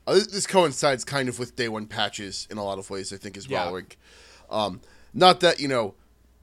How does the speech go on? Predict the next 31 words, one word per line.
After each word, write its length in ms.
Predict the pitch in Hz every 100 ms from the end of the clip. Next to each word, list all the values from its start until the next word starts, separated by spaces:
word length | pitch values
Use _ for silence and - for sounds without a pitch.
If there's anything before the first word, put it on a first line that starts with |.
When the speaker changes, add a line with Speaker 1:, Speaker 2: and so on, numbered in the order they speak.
| -
Speaker 1:
like, 200 | 131 -
j-, 100 | 139 -
like, 180 | 120 110
j-, 200 | 160 165
jank 280 | 139 214 165
can 160 | 160
kill 180 | 139 165
a 80 | 131
game 300 | 139 135 127
if 140 | 120
it's, 200 | 123 -
if 180 | - 117
it's 280 | 110 - -
not 240 | 117 107
great 240 | 110 117 110
on 260 | 110 104
launch, 400 | 110 104 101 - - - _ _
but, 200 | 131 113
like, 280 | 117 101 - _ _ _ _ _ _ -
the 520 | 120 120 143 135 131 127
ability 460 | 135 165 175 170
to 80 | 151
recover 580 | 143 113 139 143 160 156
and 260 | 127 127
kind 160 | 131 135
of 100 | 127
some 140 | 139
of 60 | 131
the 100 | 127
excusability 880 | 113 - 131 113 104 127 123 123 120
of, 440 | - 110 101 95